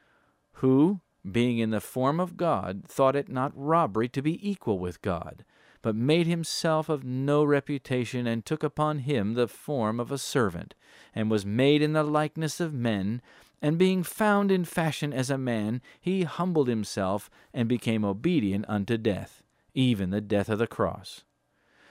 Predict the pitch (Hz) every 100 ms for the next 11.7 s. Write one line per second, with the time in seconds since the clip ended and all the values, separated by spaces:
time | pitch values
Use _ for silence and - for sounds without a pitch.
0 | _ - 220 233 180 202 190 135 165 160
1 | 160 175 196 170 151 160 156 147 147 160
2 | 165 135 - 170 170 147 - 135 131 147
3 | 147 139 127 120 117 131 147 139 113 101
4 | 120 139 127 117 - 156 170 110 - -
5 | _ - - - 160 185 180 160 160 147
6 | - 156 151 139 156 156 147 147 165 165
7 | - 160 160 156 156 156 156 - 151 156
8 | 143 120 147 143 139 110 104 143 165 160
9 | 156 135 127 139 147 - 123 123 - 117
10 | 131 131 120 117 123 117 110 107 107 107
11 | 110 104 85 - 110 - -